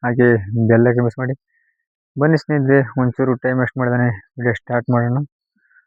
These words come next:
ನೋಡಿ ಸ್ನೇಹಿತರೆ, ನಾವು ಇ ಟಿ ಮಾಡಿದ್ವಲ್ಲ, ಆ ವಿಡಿಯೋದಲ್ಲಿ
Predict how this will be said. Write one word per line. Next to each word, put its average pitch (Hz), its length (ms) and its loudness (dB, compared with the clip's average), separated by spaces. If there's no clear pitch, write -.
ನೋಡಿ 131 220 -2
ಸ್ನೇಹಿತರೆ, 131 360 -2
ನಾವು 131 180 0
ಇ 135 100 -2
ಟಿ 139 160 2
ಮಾಡಿದ್ವಲ್ಲ, 127 460 2
ಆ 135 100 -2
ವಿಡಿಯೋದಲ್ಲಿ 127 340 4